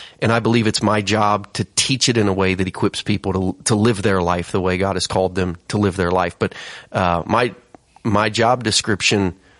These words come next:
as a Christian is to love Jesus, serve others, and reach the lost. That's not my job description as a, as a pastor.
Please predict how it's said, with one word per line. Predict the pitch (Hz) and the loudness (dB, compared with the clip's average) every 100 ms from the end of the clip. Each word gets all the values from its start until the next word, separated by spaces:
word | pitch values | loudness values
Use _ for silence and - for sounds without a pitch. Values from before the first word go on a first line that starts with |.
| _ 117 | _ -2
as | 95 | -2
a | 87 | -2
Christian | - 143 - - 90 85 - - | 0 0 2 0 -4 -8 -20 -2
is | 101 - | 0 2
to | |
love | 95 104 95 | 2 2 2
Jesus, | 98 95 92 - - - - _ | 0 0 2 0 0 -8 -20 _
serve | - 123 98 90 | 0 2 4 2
others, | 87 87 85 - - - _ _ | 2 0 -2 -6 -16 -20 _ _
and | 110 90 | 0 2
reach | 98 - | 0 0
the | 92 | 0
lost. | 85 87 - | 0 0 0
That's | 110 | 0
not | 107 101 | 2 0
my | 95 | 0
job | 92 90 | 0 0
description | 87 98 - 90 | -2 -4 -2 -2
as | 82 | -2
a, | 87 - - | -4 -8 -6
as | - 92 | -2 -2
a | |
pastor. | - 92 80 - - | -4 -4 -4 -4 -6